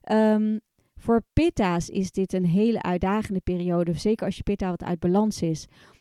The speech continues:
Dat pitta's houden heel erg van, eh, controle. Dat zijn, eh, mensen die, eh, ja, de plannen, de plannenmakers zijn dat. De mensen met de doelen en de targets. Nou ja, zo vlak voor de, voor de,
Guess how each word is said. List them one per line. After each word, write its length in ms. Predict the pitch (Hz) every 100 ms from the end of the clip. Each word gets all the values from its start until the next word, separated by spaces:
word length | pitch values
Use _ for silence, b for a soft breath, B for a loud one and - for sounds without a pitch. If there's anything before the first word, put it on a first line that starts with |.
| b
Dat 220 | 175 190 -
pitta's 400 | 247 233 202 185
houden 300 | 196 196 196
heel 360 | 202 269 285
erg 220 | 202 180
van, 340 | - 185 175 170
eh, 140 | 175 -
controle. 580 | 180 175 185 202 262
Dat 160 | 202 170
zijn, 320 | - 170 170
eh, 140 | 165 156
mensen 480 | 170 170 170 - 170
die, 260 | 170 165 -
eh, 340 | 160 160 156
ja, 140 | 151 -
de 200 | 170 208
plannen, 460 | - 190 196 240 214
de 80 | 190
plannenmakers 720 | - 214 254 233 226 - 220
zijn 220 | 220 208
dat. 220 | 208 240 - b b b b
De 60 |
mensen 320 | 190 196 -
met 160 | 190 180
de 120 | 196
doelen 320 | 170 277 269
en 100 | 196
de 80 | 196 -
targets. 600 | 220 240 254 240 254 - b b b _
Nou 160 | - 208
ja, 120 | 196
zo 180 | 196 208
vlak 300 | - 262 277
voor 180 | - 208
de, 160 | 190
voor 200 | 175 196
de, 80 | 180